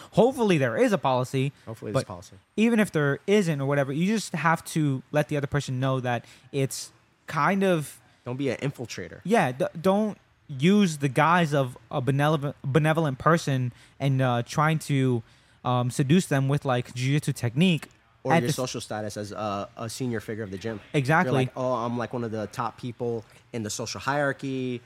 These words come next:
Speaker 2: I'm one of the top people in the program. I have social proof.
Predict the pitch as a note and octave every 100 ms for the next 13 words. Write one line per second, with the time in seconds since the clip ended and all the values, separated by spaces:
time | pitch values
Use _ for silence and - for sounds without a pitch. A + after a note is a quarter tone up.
0 | _ - A#2+ B2 A2 - A2+ - A2 G#2+
1 | F#2 - C#3 C3 C3 B2+ B2 A#2+ A2 A2
2 | A#2 G#2+ - - B2+ - A2 - D3 C#3+
3 | C#3 B2